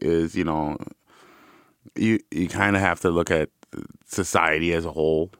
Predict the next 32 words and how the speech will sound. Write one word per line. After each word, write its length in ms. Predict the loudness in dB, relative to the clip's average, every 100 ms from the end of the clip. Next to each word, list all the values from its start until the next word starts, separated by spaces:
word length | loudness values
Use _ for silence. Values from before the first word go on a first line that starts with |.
| _ -6
and, 560 | -2 0 0 -2 -4 -8 -14 -20 -20 _ -20 _ _ _ _ _ _ _ _ _ -6
you 160 | 0 2
know, 220 | 0 -4 -8
what, 240 | -2 0 -2 -2
what 260 | -2 0
your 140 | 2 4
life's 340 | 4 0 -4
worth, 300 | -4 -4 -6
you 180 | -8 -6
know? 300 | -2 -4 -4 _ -20 -20 -20 -20 -20 _ -8
Uh, 420 | -6 -4 -6 -4
right 240 | 0 2
now, 280 | 4 4 4
my 160 | 4 6
life 300 | 6 4 2
isn't 240 | 2 2
worth 200 | 4 4
that 160 | 2 2
much. 420 | 0 -2 -8 -12 _ _ _ _ -20 _ _ _ _ _ _ _ _ _ _ -2
And, 100 | 2
you 60 | 4
know, 100 | 4
I 80 |
tell 180 | 4 4
myself, 540 | 4 4 4 2 0 -4
I 80 | -6
tell 160 | 0 2
myself 300 | 4 2 2
a 60 |
lot, 340 | 2 2 0 0
you 80 | 0
know, 360 | 0 -2 -4